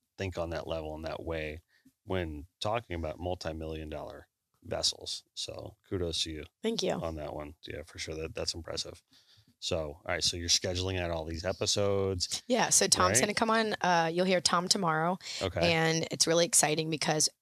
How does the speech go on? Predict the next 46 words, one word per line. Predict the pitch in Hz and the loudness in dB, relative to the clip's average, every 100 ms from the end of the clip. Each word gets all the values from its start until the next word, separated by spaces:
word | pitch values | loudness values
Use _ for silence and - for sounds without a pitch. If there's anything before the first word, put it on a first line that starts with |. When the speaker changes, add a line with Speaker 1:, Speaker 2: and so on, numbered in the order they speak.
| _ - | _ -8
Speaker 2:
what | 165 170 185 | 2 4 4
it | 170 | 2
is, | 170 175 | 2 2
is | - 160 | 0 0
it's | 156 - _ - _ _ - | 2 0 _ -20 _ _ 0
walking | 165 160 185 190 | 2 4 2 0
in | |
the | 202 | 2
shoes | 196 - 160 160 - | 4 6 4 4 2
of | - | 0
a | 156 | 0
forty-two-year-old | - - 170 175 170 - 185 175 165 160 156 156 151 - - - - - | -2 0 0 2 2 2 4 2 2 4 4 2 0 -6 -10 -14 -16 -4
young | 160 165 190 196 | 2 4 4 2
man | 175 170 170 160 | 0 0 -2 -2
who | 151 | 0
has | 170 156 | 2 2
climbed | - 170 175 | 2 0 2
his | 165 - | 2 2
way | 165 156 | 2 0
to | - | -2
the | 160 | 0
top | - 160 147 - - | 2 2 0 -2 0
to | 160 | 0
be | 160 151 | 2 -2
the | 156 | -2
president | - 160 165 151 | 0 2 4 2
of | 151 | 0
Princess | - 143 143 - | -2 0 2 4
Yachts | 151 - | 4 0
America. | 139 104 - - - - | -2 -2 -2 -2 -4 -4
Speaker 1:
Mm-hmm. | 98 87 80 - - | -4 -4 -6 -10 -4
Speaker 2:
And | 170 160 151 147 - - | 0 2 0 -2 -4 0
it, | 170 147 - _ _ _ - | 2 2 -4 _ _ _ -8
it | - | -2
talks | - 160 - | 2 2 2
about | 165 160 160 | 2 2 0
that, | - 151 - 180 | -2 -2 -4 0
that | 170 | 4
C | - 160 151 170 | 6 4 4 2
E | |
O | 156 | 2
mindset. | 156 156 143 | 0 0 0
How'd | 147 151 | 0 0
you | 139 | 0
get | 143 107 | -2 -2
there? | 101 143 | -4 -4